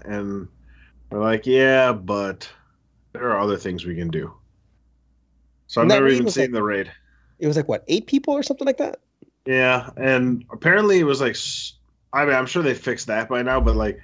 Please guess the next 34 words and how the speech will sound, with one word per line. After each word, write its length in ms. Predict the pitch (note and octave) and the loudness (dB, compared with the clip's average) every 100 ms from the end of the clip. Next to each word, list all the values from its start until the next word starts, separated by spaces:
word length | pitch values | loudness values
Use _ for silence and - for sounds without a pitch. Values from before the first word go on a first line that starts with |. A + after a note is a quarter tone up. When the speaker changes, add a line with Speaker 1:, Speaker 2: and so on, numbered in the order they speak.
| _ _ _ _ _ | _ _ _ _ _
Speaker 1:
for 140 | D3 | -2
the 100 | C3 A#2+ | 0 0
first 380 | D#3 D3 C#3+ | 2 0 0
week, 440 | - A2 C3+ D#3+ A2+ | -6 -2 -2 -2 -4
nobody 380 | A2 A2+ B2 B2 | -2 0 2 2
on 120 | A2+ | 0
console 500 | G#2+ A2 A2+ B2+ B2 | -4 -6 -2 2 2
had 160 | A#2+ G2 | 2 -2
cleared 260 | A#2 A2+ B2 | 0 2 2
it. 240 | B2+ - - | -2 -8 -10
Like, 200 | G#2+ G2+ - | -6 -6 0
only 300 | A#2+ A#2+ A#2+ | 2 4 4
P 160 | B2 | 4
C 160 | A#2 B2 | 4 2
Speaker 2:
Oh, 100 | - | 4
Speaker 1:
players 200 | - B2+ | 6 6
Speaker 2:
that's 140 | C3 | 6
Speaker 1:
had 80 | A#2 | 2
cleared 180 | A#2+ B2 | 4 2
Speaker 2:
right, 60 | A#2+ | 4
Speaker 1:
the 60 | A#2+ | 2
Speaker 2:
yeah, 60 | |
'cause 40 | B2 | 4
Speaker 1:
raid. 140 | C3 | 2
Speaker 2:
there's 120 | A#2 - | 0 -6
something 240 | A2+ A#2 | -4 -2
about 220 | A2 A2 | 2 6
the 100 | G#2+ | 6
aim 360 | - G2+ G#2+ G#2+ | 4 0 -2 -2
or 80 | G#2 | -2
something, 500 | A2 G#2 A2+ G#2 G2 | -2 -2 -2 0 0
yeah. 240 | F2+ E2+ - - C3+ | 0 -4 -8 -10 2
Speaker 1:
Yeah. 360 | A#2+ G#2 G2 - - - - | 4 4 0 -8 -20 -20 -16
Speaker 2:
Yeah, 200 | - D#2+ | -10 -10